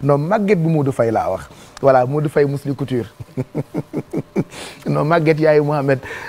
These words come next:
euh, maa ngi koy béggee, euh, kor Pape Lam. Euh, Alima. Alima maa ngi lay béggee bu baax. Ah,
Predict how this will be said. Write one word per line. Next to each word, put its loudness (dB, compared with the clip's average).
euh, 4
maa 0
ngi -8
koy 0
béggee, 0
euh, 2
kor 2
Pape 0
Lam. -4
Euh, 4
Alima. 2
Alima 0
maa 2
ngi -2
lay 2
béggee 0
bu 0
baax. 2
Ah, -2